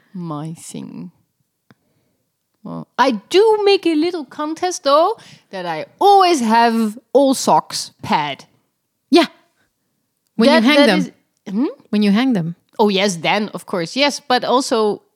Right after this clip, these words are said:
Speaker 1: in the, in the laundry. Sometimes it
Speaker 2: Yeah,
Speaker 1: happens
Speaker 2: yeah, yeah.
Speaker 1: that one just ends up next to the basket.
Speaker 2: A rogue sock.
Speaker 1: Uh, yeah, yes, and I cannot stand this because then I need to know where the other one is.
Speaker 2: Yeah.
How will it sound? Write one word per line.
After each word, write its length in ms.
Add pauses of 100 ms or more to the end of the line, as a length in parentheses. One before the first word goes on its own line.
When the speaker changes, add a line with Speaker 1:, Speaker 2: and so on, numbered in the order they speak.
Speaker 1:
in 240
the, 100
in 240
the 80
laundry. 640 (440)
Sometimes 560
it 100
Speaker 2:
Yeah, 80
Speaker 1:
happens 180
Speaker 2:
yeah, 100
yeah. 60
Speaker 1:
that 220
one 460
just 240
ends 300
up 160 (460)
next 200
to 60
the 100
basket. 300
Speaker 2:
A 60
rogue 500
sock. 500
Speaker 1:
Uh, 40
yeah, 200
yes, 600
and 180
I 100
cannot 320
stand 340
this 180
because 280
then 120
I 80
need 180
to 80
know 120
where 140
the 100
other 140
one 180
is. 240 (100)
Speaker 2:
Yeah. 180